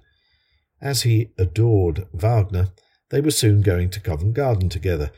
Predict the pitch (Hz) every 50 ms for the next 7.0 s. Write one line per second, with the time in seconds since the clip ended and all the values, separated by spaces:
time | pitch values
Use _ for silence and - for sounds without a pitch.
0 | _ _ _ _ - 131 135 143 139 123 113 120 117 113 113 110 110 95 95 110
1 | 113 120 123 117 107 - 117 117 113 110 107 - - 90 85 85 - 90 82 76
2 | 78 78 76 78 85 - - 113 107 98 92 - 85 80 78 71 - _ _ _
3 | _ _ _ _ _ _ _ _ _ _ _ _ _ - 131 127 127 120 107 120
4 | 110 120 165 175 156 - - 104 92 95 87 82 - - 101 87 87 101 131 -
5 | - - _ _ _ _ _ _ - - - 104 101 95 87 - 110 110 117 135
6 | 123 - 117 104 95 - - 98 87 85 92 120 143 131 113 104 101 113 117